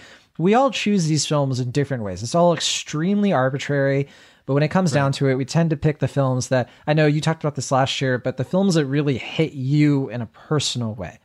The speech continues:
Speaker 1: And I'm a little bit different. Like, I factor that in, uh, to some extent, but I, I just have different criteria. Like, I tend to pick films that I usually think, like,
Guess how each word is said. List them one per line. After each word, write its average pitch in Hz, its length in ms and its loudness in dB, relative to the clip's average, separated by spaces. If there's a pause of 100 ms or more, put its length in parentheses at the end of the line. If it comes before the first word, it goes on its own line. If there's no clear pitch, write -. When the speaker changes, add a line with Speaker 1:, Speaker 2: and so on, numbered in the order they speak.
(160)
Speaker 1:
And 127 360 -2
I'm 226 180 2
a - 20 -2
little 202 240 2
bit 226 140 0
different. 220 340 0
Like, 160 160 -2
I 165 160 2
factor 185 360 0
that 170 160 4
in, 160 260 2 (400)
uh, 123 140 -4
to 135 100 -6
some 254 280 0
extent, 131 460 -2 (400)
but 139 400 2
I, 147 220 2
I 185 160 2
just 196 140 -2
have 214 140 0
different 165 300 0
criteria. 120 720 -2
Like, 113 160 -6 (260)
I 175 120 2
tend 233 180 2
to 185 80 4
pick 180 240 -2
films 151 380 2
that 139 220 2
I 139 60 0
usually 170 380 2
think, 147 260 -4
like, 131 180 -2